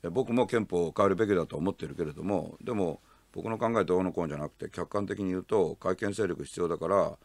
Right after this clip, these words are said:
地元事情は事情として、とにかく橋下徹さんの影響力が欲しいと。だから、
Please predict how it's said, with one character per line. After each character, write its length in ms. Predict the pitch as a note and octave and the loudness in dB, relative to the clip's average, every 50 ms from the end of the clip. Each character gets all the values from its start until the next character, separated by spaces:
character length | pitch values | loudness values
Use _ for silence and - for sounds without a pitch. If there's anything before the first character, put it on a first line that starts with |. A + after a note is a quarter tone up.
| _ _ _ _ _ | _ _ _ _ _
地 120 | - E2+ | -8 -4
元 260 | G2 G2+ - G#2+ G2+ | -4 -2 0 0 0
事 160 | F#2+ G#2+ G#2+ | 0 -2 -2
情 260 | G2 G2 F2+ D#2+ D2+ D#2+ | 0 2 2 2 0 -2
は 140 | D#2 D#2+ D#2 | -2 -2 -4
事 140 | D2 D2+ D#2+ | -4 -4 -2
情 180 | E2+ E2+ E2+ | 0 0 0
と 140 | - - - | 0 -2 -6
し 100 | - - | -6 -4
て、 360 | - A#2 G#2+ G2 - - - - _ _ _ _ _ _ _ _ - | 0 4 4 4 4 0 -4 -12 _ _ _ _ _ _ _ _ -8
と 80 | - | -4
に 100 | - F#2 | -4 -2
か 100 | D#2 D#2 | -2 -2
く 80 | D2 D#2+ | -4 -4
橋 120 | D2+ E2 | -6 -4
下 100 | F2+ F2 | -4 -4
徹 380 | - - F2 - - F2 E2+ D#2+ | -4 -4 -6 -2 0 0 0 0
さ 140 | D#2+ F2 E2 | -2 -4 -2
ん 40 | F2+ | -2
の 80 | F2+ | 0
影 160 | E2 D#2 E2 | 0 0 0
響 160 | D#2 - F2 D#2+ | -2 0 -2 -2
力 240 | C#2+ D2 - - | -2 -4 -6 -4
が 60 | F#2 E2 | -4 -2
欲 160 | D#2+ E2 D2+ | -2 -4 -8
し 180 | - - E2 | -6 -6 -6
い 40 | D2+ - | -8 -8
と。 160 | - D#2 - | -10 -14 -8
だ 100 | - F2+ | -6 -4
か 120 | D#2 E2 | -4 -2
ら、 200 | D2 D2+ - - | -2 -4 -6 -8